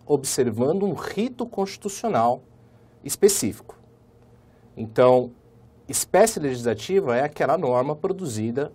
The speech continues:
observando o chamado processo legislativo, que é o rito previsto na Constituição. E quais são as espécies legislativas? É muito fácil,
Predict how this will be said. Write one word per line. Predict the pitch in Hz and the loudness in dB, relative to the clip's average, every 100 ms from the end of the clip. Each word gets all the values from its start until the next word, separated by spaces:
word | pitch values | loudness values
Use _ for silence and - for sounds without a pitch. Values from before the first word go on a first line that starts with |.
| _ | _
observando | 113 - - 101 120 | -8 -6 -4 -2 -2
o | 147 | -4
chamado | - 107 139 147 | -4 -2 -2 -4
processo | - 208 - - - 147 160 - | -2 2 2 0 2 4 4 2
legislativo, | 107 104 110 135 - 110 120 | -6 -8 -6 -8 -8 -8 -8
que | - | -4
é | 175 | -2
o | |
rito | 127 113 113 - - _ - - - | -2 -4 -6 -8 -20 _ -20 -20 -4
previsto | 147 110 107 117 | -2 -2 -4 -4
na | 117 | -6
Constituição. | 247 240 381 - - - _ _ - - - | -6 -4 -2 -2 -6 -12 _ _ -20 -20 -12
E | 262 | -10
quais | 247 302 294 | 4 4 4
são | - 240 233 226 - | 2 2 2 0 0
as | 202 190 | 0 0
espécies | - - - 180 180 170 151 147 | -2 -2 4 6 6 4 -2 -4
legislativas? | 139 127 120 120 113 - 78 - - - _ | -4 -6 -4 -4 -4 -6 -16 -16 -18 -20 _
É | 233 | -2
muito | 233 - | -2 6
fácil, | 240 123 - - | 6 6 0 -14